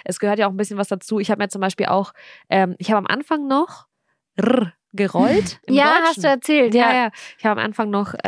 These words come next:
Speaker 2: Genau.
Speaker 1: tatsächlich, und das war so
Speaker 2: Wegen
Speaker 1: eine Mischung.
Speaker 2: wegen auch Franken,
Speaker 1: Ja,
Speaker 2: ne?
Speaker 1: genau. Es war so eine Mischung aus,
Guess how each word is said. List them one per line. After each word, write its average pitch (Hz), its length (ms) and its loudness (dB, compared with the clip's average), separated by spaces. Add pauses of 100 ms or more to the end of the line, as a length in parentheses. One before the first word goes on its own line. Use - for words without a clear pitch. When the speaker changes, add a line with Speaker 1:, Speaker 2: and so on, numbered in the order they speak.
(120)
Speaker 2:
Genau. 190 120 2
Speaker 1:
tatsächlich, 196 480 -2
und 202 240 -4
das 208 160 -4
war 254 120 4
so 262 60 0
Speaker 2:
Wegen 254 100 0
Speaker 1:
eine 247 80 0
Mischung. 285 500 -2
Speaker 2:
wegen 233 240 2
auch 240 120 2
Franken, 285 480 0
Speaker 1:
Ja, 294 140 6
Speaker 2:
ne? 311 100 4
Speaker 1:
genau. 339 280 2
Es 226 180 -2
war 269 120 2
so 254 80 -2
eine 226 100 2
Mischung 254 460 0
aus, 214 600 0